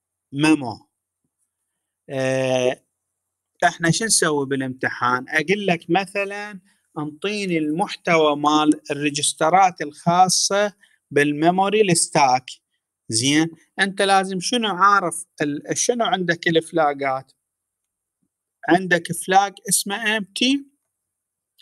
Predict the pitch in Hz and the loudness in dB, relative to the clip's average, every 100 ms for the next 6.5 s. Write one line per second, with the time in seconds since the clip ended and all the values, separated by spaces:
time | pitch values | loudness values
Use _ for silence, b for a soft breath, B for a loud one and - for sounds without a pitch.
0 | - 139 139 - 185 175 135 - _ _ | -4 0 0 2 4 4 0 -12 _ _
1 | - 135 139 151 - 175 185 170 - 170 | -14 -6 -2 -2 2 4 4 2 -2 -2
2 | 196 220 240 165 - 202 262 294 _ _ | -2 -4 -8 -6 -4 -2 -2 -2 _ _
3 | _ _ _ - 131 131 123 123 123 123 | _ _ _ -10 0 0 0 -4 -8 -12
4 | 120 117 - - - 165 123 - _ _ | -12 -12 -14 -8 0 0 0 -8 _ _
5 | _ - - 160 160 165 226 202 165 160 | _ -8 0 0 0 -6 -4 2 2 2
6 | 156 175 233 - | 2 4 2 2